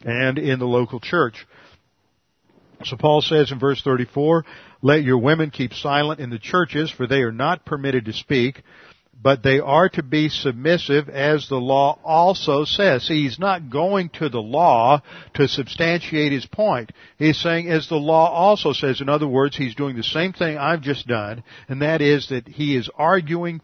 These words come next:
that this is a consistent position in Scripture from the Torah, Genesis, th-, the first five books of the Old Testament, the Torah, Genesis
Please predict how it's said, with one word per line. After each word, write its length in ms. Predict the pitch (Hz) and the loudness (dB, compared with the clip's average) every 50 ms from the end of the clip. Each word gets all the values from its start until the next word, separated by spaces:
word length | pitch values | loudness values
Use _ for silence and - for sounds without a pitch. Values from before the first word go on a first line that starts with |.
| _ _ 143 - | _ _ -4 -4
that 220 | 135 123 104 _ | -4 -4 -2 _
this 240 | - 185 196 185 - | 2 2 2 0 -2
is 220 | 165 170 151 131 | -4 -6 -4 -2
a 100 | 143 135 | -2 -4
consistent 960 | 127 - - 135 117 113 - - - - 196 202 190 - - 208 202 190 - - | -4 -4 -8 -8 -8 -8 -10 -10 -6 -4 -4 -4 -4 -6 -8 -10 -10 -10 -10 -8
position 680 | - 143 120 113 139 165 175 165 - - 180 175 170 143 | -8 -8 -6 -6 -6 -6 -6 -6 -8 -10 -12 -12 -12 -12
in 160 | 127 117 110 | -12 -12 -12
Scripture 680 | - - - - 196 185 - - - 127 127 143 147 - - - - - - _ _ | -14 -10 -4 -4 -4 -4 -4 -6 -6 -4 -4 -4 -6 -8 -14 -20 -20 -20 -20 _ _
from 220 | - 143 147 143 143 | 0 0 0 2 2
the 140 | 131 135 - _ - | -2 -4 -4 _ -8
Torah, 640 | - - 208 214 214 180 139 120 117 127 147 151 | -2 0 2 4 4 4 4 4 4 2 2 0
Genesis, 600 | 120 131 147 156 170 170 156 - - 175 156 - - - | 0 -4 -4 -2 -2 -2 -4 -4 -4 -6 -6 -8 -10 -14
th-, 120 | 127 131 _ _ | -18 -20 _ _
the 100 | - 120 | -8 -6
first 280 | - - 165 165 - - | -4 -4 -4 -4 -4 -4
five 240 | 160 151 156 147 117 | -2 -2 -2 -2 -4
books 220 | 135 151 - - | -4 -6 -6 -6
of 80 | 135 120 | -6 -6
the 100 | 127 127 | -4 -2
Old 180 | 135 151 165 | -2 -4 -4
Testament, 460 | - - 147 131 - - 127 131 139 - | -4 -4 -6 -6 -6 -8 -12 -12 -12 -12
the 60 | 117 | -14
Torah, 420 | - - 156 139 131 120 110 113 | -12 -8 -6 -4 -2 -2 -2 -4
Genesis 520 | 117 107 120 123 139 143 - - 139 131 | -4 -4 -6 -6 -6 -8 -8 -8 -8 -10